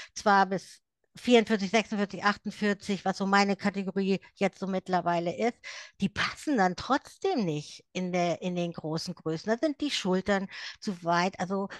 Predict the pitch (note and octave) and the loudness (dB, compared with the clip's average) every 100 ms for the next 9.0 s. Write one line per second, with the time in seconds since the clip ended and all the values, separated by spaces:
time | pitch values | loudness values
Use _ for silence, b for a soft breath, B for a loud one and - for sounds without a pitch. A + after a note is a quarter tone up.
0 | B B B _ F#3+ G#3+ G#3 G3 F#3 - | B B B _ 0 2 2 -4 -10 -2
1 | A#3+ B3 D#4 D4+ B3 - B3 A#3 G#3+ G#3 | 0 2 0 -2 -4 2 6 6 6 4
2 | C4+ C#4+ - C#4 - G#3 A3 G#3+ G#3+ G#3 | 4 0 -4 -4 -2 0 2 2 0 0
3 | A3+ A#3+ - F3 G3+ - D4+ B3+ G3+ C#4 | 2 0 -2 -2 -2 -2 -2 0 2 2
4 | C4 G#3 - F#3+ - G#3+ - A3+ - A3 | 2 0 -2 -10 -6 -6 -4 -6 -4 -8
5 | - G3+ F#3+ F#3+ - G#3+ G#3+ - - - | -4 -4 -4 -8 -6 -2 -2 -6 -10 -6
6 | A#3+ - B3+ A#3+ A#3 - F3 - - F3+ | -4 0 4 6 4 2 -2 -2 -4 -2
7 | F3+ F3+ A3 A#3 - A3+ B3+ F#3+ F#3+ A3 | 4 4 4 0 2 2 2 -4 -6 -6
8 | G3+ E3+ F3+ - G#3 G3 D3+ C3+ - - | 2 2 2 -2 2 4 2 -2 -12 -20